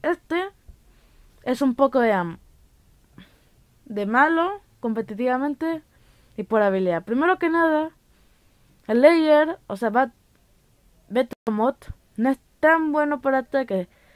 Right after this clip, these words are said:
Y en el competitivo an-, de antes, cuando recién salía el Dual Layer, se usaba más para defen-, combos defensivos. Defensivos.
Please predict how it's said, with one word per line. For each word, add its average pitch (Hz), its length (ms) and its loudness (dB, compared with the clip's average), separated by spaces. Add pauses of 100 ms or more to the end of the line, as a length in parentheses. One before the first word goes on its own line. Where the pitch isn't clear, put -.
(480)
Y 240 40 -2
en 233 100 0
el 254 100 -2
competitivo 233 1040 0
an-, 233 260 0 (240)
de 202 160 -4
antes, 277 300 0
cuando 214 540 -2
recién 202 320 -2
salía 226 240 0
el 202 100 -4
Dual 247 300 2
Layer, 262 420 0 (720)
se - 140 -2
usaba 277 320 4
más 277 180 4
para 262 260 4
defen-, 214 440 -4
combos 247 320 2
defensivos. 247 880 -4 (1800)
Defensivos. 208 1040 -2